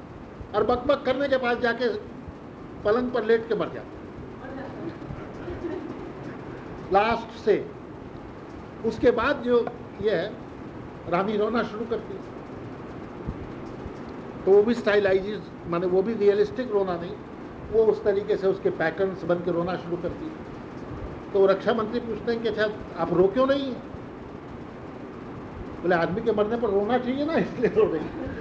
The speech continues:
Ritualistic। Now, if you do it in re-, in realistic contents, it will look silly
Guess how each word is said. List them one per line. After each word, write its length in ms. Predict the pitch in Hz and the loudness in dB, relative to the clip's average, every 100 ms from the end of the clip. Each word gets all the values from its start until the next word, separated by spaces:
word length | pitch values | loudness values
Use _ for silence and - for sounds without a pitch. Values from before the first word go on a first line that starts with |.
| - | 0
Ritualistic। 720 | 190 233 254 247 254 - 196 - - - - 240 | 2 6 6 6 4 -2 -4 -6 -14 -14 -6 0
Now, 80 | |
if 220 | 262 277 269 | 2 2 2
you 180 | 311 | 4
do 200 | 294 220 | 4 4
it 160 | 262 269 | 0 -2
in 420 | 240 220 - 143 | -4 -6 -6 -4
re-, 420 | 160 - - - 202 | -2 -2 -6 -2 2
in 200 | 208 180 | 4 4
realistic 600 | 196 233 247 349 - 262 | 4 4 0 0 2 2
contents, 400 | 226 254 269 247 | 2 2 0 0
it 140 | 247 | -2
will 120 | 262 | 2
look 400 | 285 - - - | 2 0 -4 2
silly 200 | 330 294 | 4 4